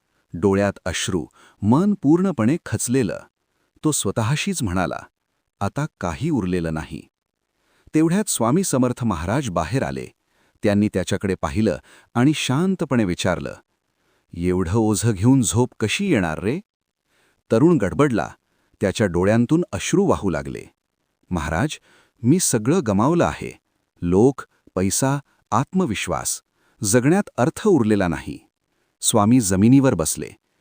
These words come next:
आकाशाकडे पाहत म्हणाले, "रात्र कितीही काळी असली तरी सूर्य उगवणं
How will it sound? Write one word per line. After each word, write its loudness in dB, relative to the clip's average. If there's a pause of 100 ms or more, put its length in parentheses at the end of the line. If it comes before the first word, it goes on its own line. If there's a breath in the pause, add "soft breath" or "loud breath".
(280)
आकाशाकडे 0
पाहत -2
म्हणाले, -2 (600)
"रात्र 0
कितीही -4
काळी 2
असली -2 (380 soft breath)
तरी 4
सूर्य 2
उगवणं 4